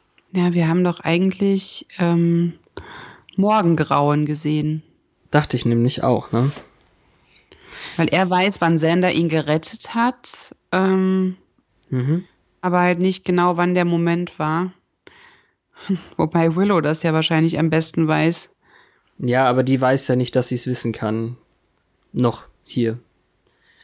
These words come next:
Speaker 2: Auf jeden Fall möchte sie eigentlich mit, bei dem Zauber helfen. Giles wird aber misstrauisch, was ihre Spielerei mit der Magie angeht schon.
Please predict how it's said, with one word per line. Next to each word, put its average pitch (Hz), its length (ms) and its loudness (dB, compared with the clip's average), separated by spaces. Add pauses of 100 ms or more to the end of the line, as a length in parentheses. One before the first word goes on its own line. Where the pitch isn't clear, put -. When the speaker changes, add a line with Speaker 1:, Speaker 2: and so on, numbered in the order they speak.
(140)
Speaker 2:
Auf 123 200 -2
jeden 143 180 2
Fall 131 800 2
möchte 139 560 -2
sie 127 200 2
eigentlich 143 440 0
mit, 135 180 0
bei 127 120 2
dem 127 160 2
Zauber 127 720 0
helfen. 135 640 0
Giles 135 460 -2
wird 143 200 0
aber 135 380 2
misstrauisch, 131 960 -2
was - 220 -4
ihre 127 580 0
Spielerei 127 600 0
mit 123 200 0
der 123 100 2
Magie 123 400 0
angeht 107 440 -6
schon. 110 360 -6